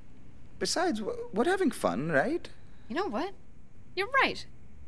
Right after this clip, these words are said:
Speaker 2: I can't remember letting loose like this since, like, Vegas.
Speaker 1: All the more reason.
Speaker 2: Yeah.
Speaker 1: Why, why don't you get out more?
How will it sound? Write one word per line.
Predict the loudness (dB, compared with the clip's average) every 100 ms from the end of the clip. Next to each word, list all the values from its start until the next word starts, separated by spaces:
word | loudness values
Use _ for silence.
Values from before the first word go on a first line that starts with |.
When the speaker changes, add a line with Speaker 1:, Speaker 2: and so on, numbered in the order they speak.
| -10 -6
Speaker 2:
I | -4
can't | 4 6 8
remember | 8 8 8
letting | 8 8 8
loose | 4 4 4
like | 4 6
this | 6 6
since, | 4 0 -2 -2
like, | -2 -2 -6 -10 -10 -10 -10 -8
Vegas. | 6 6 6 2 -4 -4 -8 -10 -10 -10 -2 6
Speaker 1:
All | 8 6
the | 4
more | 4 4
reason. | 4 0 -4 -6 -8 -10 -10 -10 -10 -6
Speaker 2:
Yeah. | 0 2 2 -2 -10 -10 -10 -10 -10 -10 -10 -10 -10 -10 -10 -10 -10 -10 -10 -10 -10 -10 -10 -10 0
Speaker 1:
Why, | 2
why | 6 6
don't | 6 2 2
you | 0
get | 2 4
out | 4 4
more? | 2 0 -2